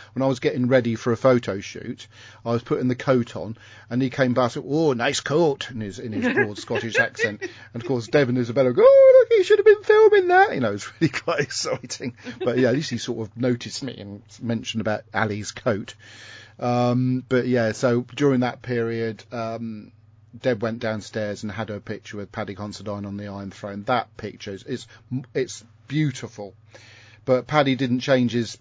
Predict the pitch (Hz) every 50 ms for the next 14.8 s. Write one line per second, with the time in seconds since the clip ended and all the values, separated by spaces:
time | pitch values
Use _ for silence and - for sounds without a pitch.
0 | _ _ _ - 147 131 117 117 107 - 127 120 131 123 123 117 104 104 101 92
1 | - - 104 - - - 101 110 104 - - 127 123 110 107 104 104 104 107 107
2 | 104 104 110 117 107 107 107 110 117 110 120 117 113 - 127 117 - 151 139 -
3 | - 110 113 120 113 98 - 117 117 127 123 117 - - 113 101 101 95 92 -
4 | 107 - - - - 104 92 - - 113 104 95 - - - 107 98 98 98 95
5 | 104 98 - 113 107 104 98 - 104 85 85 98 _ - - - - _ _ 113
6 | 107 110 110 110 107 107 101 101 101 98 - 73 - - - 101 - - - 107
7 | 101 95 - - 101 101 95 107 110 101 339 370 104 95 - 104 92 - - 302
8 | 285 285 - 208 233 233 247 269 285 285 277 254 233 220 - 247 262 - 190 185
9 | 180 180 180 - 143 139 139 185 - 160 151 151 - _ _ _ - 143 147 165
10 | 196 165 139 156 139 120 147 139 131 117 110 123 127 123 127 117 - - 123 -
11 | - - 120 120 117 117 117 113 110 101 - - 117 110 110 107 - - - -
12 | - _ _ 117 113 - 156 120 117 113 113 110 110 110 107 107 104 - 110 107
13 | 104 104 113 113 110 107 110 110 - 117 113 110 107 95 110 107 104 104 104 98
14 | 92 _ - 110 107 113 113 107 101 - - - - - -